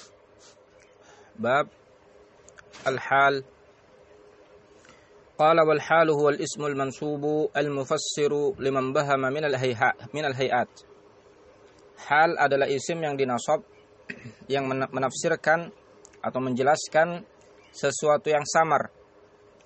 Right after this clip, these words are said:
dari keadaan-keadaan yang ada. Nah, ini definisi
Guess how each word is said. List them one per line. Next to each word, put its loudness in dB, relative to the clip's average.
dari 0
keadaan-keadaan 2
yang -4
ada. 0
Nah, 0
ini -2
definisi -2